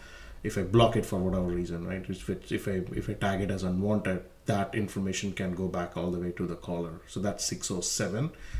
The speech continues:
Now, six oh eight is, uh, blocked by the analytics on the terminating side.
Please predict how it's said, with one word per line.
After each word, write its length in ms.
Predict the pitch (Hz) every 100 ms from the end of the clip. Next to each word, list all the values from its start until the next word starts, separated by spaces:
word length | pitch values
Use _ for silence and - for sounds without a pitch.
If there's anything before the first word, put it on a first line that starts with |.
| - -
Now, 120 | 107
six 300 | 101 135 -
oh 140 | 131 110
eight 380 | 110 139 170 - -
is, 600 | 107 113 107 104 104 - 92
uh, 280 | 104 98 92 92 -
blocked 440 | 117 85 - - -
by 220 | 98 92
the 220 | 95 92
analytics 840 | 95 127 143 113 101 92 - -
on 140 | 95 95
the 80 |
terminating 520 | 92 104 95 95 90 90
side. 320 | 90 85